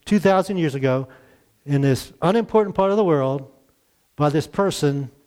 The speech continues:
we call Jesus. In fact, millions of people are worshiping the day two thousand years later. Amazing as that is. <clears throat> Now, we talk about baptism. I often get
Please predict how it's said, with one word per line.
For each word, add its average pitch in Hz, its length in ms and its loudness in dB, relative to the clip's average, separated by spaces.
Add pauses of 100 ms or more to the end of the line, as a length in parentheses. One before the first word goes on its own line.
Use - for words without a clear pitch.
(320)
we 131 80 -4
call 123 480 -4 (300)
Jesus. - 600 -4 (380)
In 131 100 -4
fact, 151 300 -2
millions 180 260 -2
of 185 80 -6
people 190 260 0
are 156 60 2
worshiping 160 420 -2
the 147 120 -2
day 147 160 2
two 214 180 -6
thousand 196 400 -2
years 180 220 -2
later. 196 260 -2 (1300)
Amazing 139 360 -2
as 120 100 -4
that 127 180 0
is. - 380 -16
<clears throat> - 40 -20 (2250)
Now, 143 260 -2 (520)
we - 40 -10
talk 202 180 0
about 170 220 0
baptism. 139 500 -2 (600)
I 180 140 0
often 196 260 0
get 165 180 0